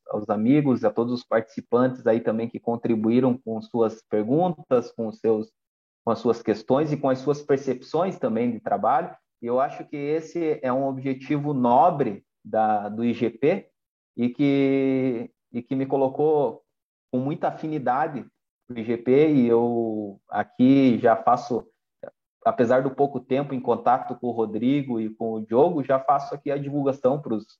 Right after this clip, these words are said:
pros novos que estão aí pela primeira vez, pra se, que se conectem e que divulguem isso pra, pra líderes, pra gestores, porque a gente precisa muito,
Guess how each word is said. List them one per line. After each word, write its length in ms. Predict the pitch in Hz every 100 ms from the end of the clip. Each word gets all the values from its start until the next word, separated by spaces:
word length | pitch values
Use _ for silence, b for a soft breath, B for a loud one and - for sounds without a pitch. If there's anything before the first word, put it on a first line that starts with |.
| _
pros 220 | 113 104
novos 460 | 110 123 147 120 107
que 160 | -
estão 220 | - 113
aí 120 | 113 113
pela 240 | 117 110
primeira 320 | 113 110 110
vez, 280 | 117 160 185 _ _ _ _ -
pra 80 |
se, 260 | 131 - - _ -
que 140 | 135
se 180 | - -
conectem 760 | 147 139 139 175 - 160 143
e 60 | 131
que 180 | 131 127
divulguem 580 | 127 123 170 190 170 170
isso 240 | - 151
pra, 400 | 135 120 113 110 -
pra 120 | 123 107
líderes, 600 | 110 160 147 127 120 -
pra 160 | 113
gestores, 640 | 110 107 - 143 165 175 175 _ _ _ -
porque 380 | 123 123 131 127
a 60 |
gente 280 | 127 131 -
precisa 400 | 131 127 143 147
muito, 800 | 135 156 196 202 - 240 233